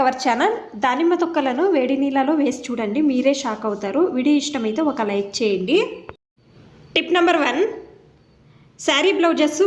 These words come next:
మనం మిషన్లో వేస్తాం కదా, ఇది ఏమవుతుంది అంటే హుక్స్ వెళ్ళి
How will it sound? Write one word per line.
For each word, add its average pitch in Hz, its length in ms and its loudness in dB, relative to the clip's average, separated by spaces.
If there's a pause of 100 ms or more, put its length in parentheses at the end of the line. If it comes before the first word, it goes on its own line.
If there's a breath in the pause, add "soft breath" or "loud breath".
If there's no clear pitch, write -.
మనం 302 140 2 (100)
మిషన్లో 302 400 2
వేస్తాం 294 400 0
కదా, 320 160 2 (320)
ఇది 262 160 4
ఏమవుతుంది 277 580 0
అంటే 254 220 0 (240)
హుక్స్ - 260 -6 (100)
వెళ్ళి 262 240 2